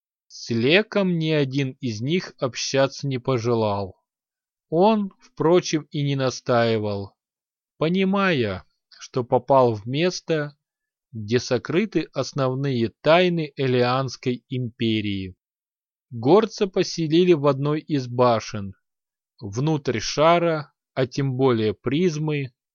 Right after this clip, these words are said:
доступа ему не было. Однако вечером он забыл обо всём. В комнату внезапно вошла она. Единственная и неповторимая,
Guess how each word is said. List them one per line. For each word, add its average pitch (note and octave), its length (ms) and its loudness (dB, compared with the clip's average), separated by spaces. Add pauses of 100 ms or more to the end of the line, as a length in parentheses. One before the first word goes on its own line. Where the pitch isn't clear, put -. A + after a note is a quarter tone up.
доступа C3+ 640 -2
ему A#2+ 420 -2
не A#2 280 -2
было. G2+ 360 -4 (800)
Однако A#2+ 680 -2
вечером D#3+ 880 0
он C#3+ 240 0
забыл A#2 640 0
обо A2+ 300 -2
всём. G2+ 560 -6 (640)
В - 240 -20
комнату F#3+ 680 2
внезапно C3 880 -2
вошла A2+ 760 -2
она. A#2 580 0 (720)
Единственная E3 1080 -2
и E3 220 -4
неповторимая, D3 1200 -2